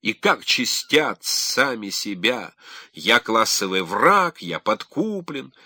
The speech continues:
наша буржуазная идеология». Прокурор: «Это была ваша ошибка». Черновский:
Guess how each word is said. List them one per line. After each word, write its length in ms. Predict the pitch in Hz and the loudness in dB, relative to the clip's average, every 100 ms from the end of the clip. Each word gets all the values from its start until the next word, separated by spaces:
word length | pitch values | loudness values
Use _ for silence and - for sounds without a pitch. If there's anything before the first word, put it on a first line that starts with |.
| _ - | _ -2
наша 260 | 95 - | -2 0
буржуазная 640 | 107 113 - 131 135 117 127 | -2 -2 4 6 6 6 4
идеология». 760 | 117 139 135 190 190 160 160 165 _ _ _ _ _ _ _ | 6 6 8 6 4 2 -6 -6 _ _ _ _ _ _ _
Прокурор: 640 | 113 117 117 113 113 101 - _ _ _ | -2 0 2 6 6 4 -8 _ _ _
«Это 220 | - - 82 | -10 -6 -4
была 240 | 82 85 | 0 2
ваша 320 | 95 - 127 | 4 4 6
ошибка». 580 | 143 - 262 - - - _ _ _ _ _ | 6 6 2 0 -12 -16 _ _ _ _ _
Черновский: 800 | - 127 113 117 101 - 92 | 2 4 4 2 0 -6 -8